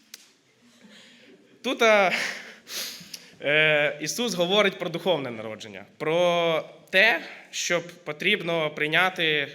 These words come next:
Христа в своє серце, перемінити своє життя і йти вслід за Ним. Кожен християнин, хто повірив, хто покаявся, має два дні народження.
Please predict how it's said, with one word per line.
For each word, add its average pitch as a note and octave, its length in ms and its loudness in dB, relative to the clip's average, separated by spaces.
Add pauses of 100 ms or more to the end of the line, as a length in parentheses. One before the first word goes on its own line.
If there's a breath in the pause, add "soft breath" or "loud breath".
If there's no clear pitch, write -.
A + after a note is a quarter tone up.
Христа D#3 340 -4
в E3 60 -4
своє C3+ 240 -4
серце, C#3+ 480 -6 (640 loud breath)
перемінити F3 500 2
своє F3 300 0
життя F#3+ 360 -2
і E3+ 40 -6
йти F3+ 180 -6
вслід F#3+ 280 -6
за E3 100 -4
Ним. A#2+ 220 -6 (840)
Кожен B3 280 0
християнин, D3 640 -2 (220)
хто - 240 -6
повірив, D#3 400 -4
хто D3 120 -8
покаявся, F3 520 0
має F3+ 240 4
два E3+ 220 0
дні E3 140 -4
народження. B2+ 520 -4